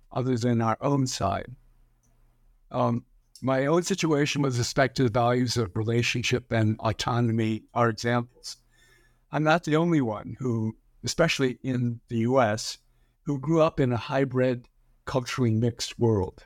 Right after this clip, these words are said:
And in fact, this is more the norm than the exception. Um, but sometimes it is not so easy to understand, especially when people have a stake in holding that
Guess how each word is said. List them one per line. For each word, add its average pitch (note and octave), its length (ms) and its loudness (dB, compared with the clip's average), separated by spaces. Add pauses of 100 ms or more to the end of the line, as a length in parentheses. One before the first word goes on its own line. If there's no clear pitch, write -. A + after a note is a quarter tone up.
(120)
And B2+ 380 -2
in A#2+ 100 -8
fact, C#3 340 2
this E3+ 200 -2
is C3 200 -4
more C#3 280 -2
the B2+ 100 -6
norm B2 640 -4 (220)
than A#2+ 200 0
the C3 80 0
exception. - 600 -4 (160)
Um, D#3 420 -2 (140)
but D3 340 2
sometimes A3+ 480 2
it F#3 140 0
is G#3 340 0
not D3 300 0
so E3 280 0
easy D#3 380 0
to B2+ 160 -6
understand, A#2+ 840 -6 (640)
especially D#3+ 500 0
when C3 180 -2
people B2+ 600 0 (720)
have D#3 220 0
a E3 60 0
stake D3 380 -2
in B2+ 100 0
holding B2+ 440 -2
that A#2 300 -2